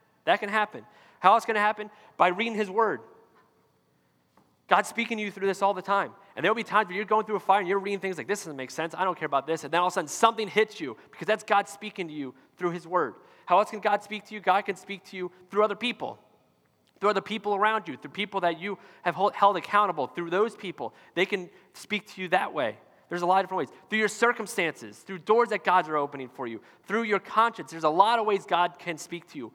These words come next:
but you have to listen if you want to hear him. Uh, just this week, I was at a meeting with,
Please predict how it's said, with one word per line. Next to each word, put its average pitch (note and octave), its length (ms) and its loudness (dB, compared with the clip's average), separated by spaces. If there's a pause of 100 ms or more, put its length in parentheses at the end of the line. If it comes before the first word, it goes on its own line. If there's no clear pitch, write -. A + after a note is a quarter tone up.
(140)
but C#3 140 -8
you A#3+ 120 -6
have - 280 -6
to C3+ 100 -10
listen - 380 -8 (1000)
if B2 120 -20
you D3 80 -6
want D#3+ 120 -2
to C3 60 -8
hear G3+ 160 -6
him. - 120 -20 (1040)
Uh, C#3+ 100 2
just E3 220 -6
this D#3+ 100 -10
week, E3+ 220 -2
I D#3 60 6
was D3+ 100 2
at D3 100 2
a C3+ 40 -4
meeting D3 340 -4
with, C3+ 240 -4